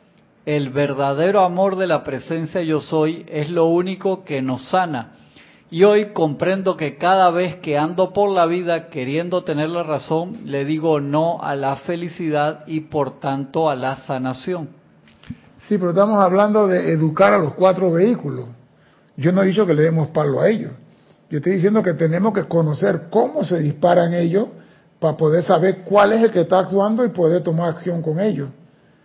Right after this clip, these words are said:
Speaker 2: ¿Y cuál es la acción? Yo dije, llamar a los cinco fantásticos.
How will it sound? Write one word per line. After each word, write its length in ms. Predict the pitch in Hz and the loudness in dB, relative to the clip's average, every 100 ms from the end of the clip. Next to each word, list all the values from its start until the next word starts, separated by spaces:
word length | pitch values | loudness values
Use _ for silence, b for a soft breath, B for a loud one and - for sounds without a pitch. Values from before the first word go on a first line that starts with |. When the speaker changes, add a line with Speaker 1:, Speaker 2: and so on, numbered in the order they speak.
| b b - | b b -8
Speaker 2:
¿Y 80 | 147 | 0
cuál 260 | 202 208 | 6 6
es 140 | 214 202 | 6 6
la 80 | |
acción? 300 | 185 - 233 | 4 4 0
Yo 120 | 180 190 | 4 6
dije, 220 | 214 156 | 6 4
llamar 300 | 156 151 175 | 2 2 0
a 20 | |
los 140 | 175 | 0
cinco 220 | 185 180 175 | -2 -4 -4
fantásticos. 720 | 156 147 196 202 - 160 | -4 -2 -4 -4 -8 -8